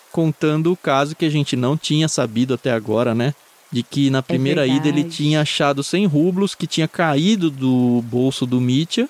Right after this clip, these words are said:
Speaker 1: e que ele
Speaker 2: Uhum.
Speaker 1: pegou e nunca devolveu. E aí todo mundo,
Speaker 2: Uhum.
Speaker 1: "Oh, como assim? Não devolveu?" E ele sai todo envergonhado de lá. Primeiro ele tenta negar de todo jeito que não, não achei, não teve nada disso.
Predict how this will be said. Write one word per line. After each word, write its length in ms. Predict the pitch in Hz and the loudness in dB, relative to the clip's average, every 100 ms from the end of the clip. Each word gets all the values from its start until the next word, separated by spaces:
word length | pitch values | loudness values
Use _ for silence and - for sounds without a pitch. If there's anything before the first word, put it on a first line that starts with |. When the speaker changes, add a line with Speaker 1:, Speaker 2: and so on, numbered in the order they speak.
| - _ _ - | -6 _ _ -8
Speaker 1:
e 80 | |
que 160 | 147 - | -6 -2
ele 180 | 160 190 | -2 0
Speaker 2:
Uhum. 80 | 196 | -2
Speaker 1:
pegou 340 | 147 135 170 | -2 0 2
e 40 | |
nunca 280 | 175 196 190 | 2 0 0
devolveu. 580 | 180 175 196 151 120 104 - _ _ _ | 0 2 2 2 0 0 -6 _ _ _
E 120 | - | -4
aí 80 | 107 | -2
todo 200 | 110 139 | 0 0
mundo, 260 | 131 101 101 | 0 -2 0
Speaker 2:
Uhum. 500 | 175 123 117 117 113 | 0 0 0 -2 -4
Speaker 1:
"Oh, 60 | 254 | -4
como 280 | 240 190 117 | -2 -2 -2
assim? 420 | - 113 135 131 | -2 0 0 2
Não 100 | 120 | 2
devolveu?" 840 | 123 120 113 104 135 147 143 156 131 | 0 0 0 0 2 2 2 0 0
E 60 | |
ele 140 | 135 139 | 0 0
sai 220 | - 139 | -2 -2
todo 240 | 143 151 151 | 0 0 0
envergonhado 800 | 135 143 135 139 120 123 123 117 | 0 0 0 -2 0 0 0 -2
de 100 | 117 | 0
lá. 180 | 117 | 0
Primeiro 360 | 156 156 170 196 | 0 -2 0 0
ele 100 | 180 | 0
tenta 260 | 170 165 151 | -2 -2 -2
negar 400 | 143 120 123 156 | 0 0 0 0
de 100 | 131 | -2
todo 260 | - 160 | -2 0
jeito 420 | 139 127 139 160 143 | 2 2 0 0 -4
que 160 | - | -2
não, 320 | 143 131 160 | -2 0 0
não 200 | 139 110 | 0 0
achei, 640 | 127 - - 110 123 143 120 | -2 -2 -2 0 2 0 -2
não 120 | - | -6
teve 260 | - 120 117 | -6 -4 0
nada 300 | 123 117 117 | 0 2 0
disso. 440 | 107 135 151 - | 2 2 0 -4